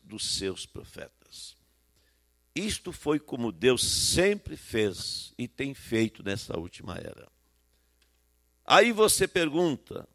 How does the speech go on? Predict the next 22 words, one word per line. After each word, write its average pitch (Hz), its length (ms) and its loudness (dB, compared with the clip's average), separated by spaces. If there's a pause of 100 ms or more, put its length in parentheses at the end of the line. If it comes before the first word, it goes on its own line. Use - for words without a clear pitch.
"Ah, 160 300 0
mas 113 400 -2
e 131 320 -2 (320)
as 156 280 -2
igrejas 98 640 0
aceitam?" - 600 -8
Não, 107 260 -8 (640)
o 113 100 -10
povo 143 560 -8
de 87 140 -14
Deus 90 400 -6
aceita. - 600 -12 (1300)
Não 127 300 0
veio 120 360 2 (340)
para 107 220 -6
grupo. 110 340 0
Deus 151 280 6
nunca 208 500 0
trabalhou 127 680 2
através 104 480 0
de 107 120 -10
grupos - 1000 -12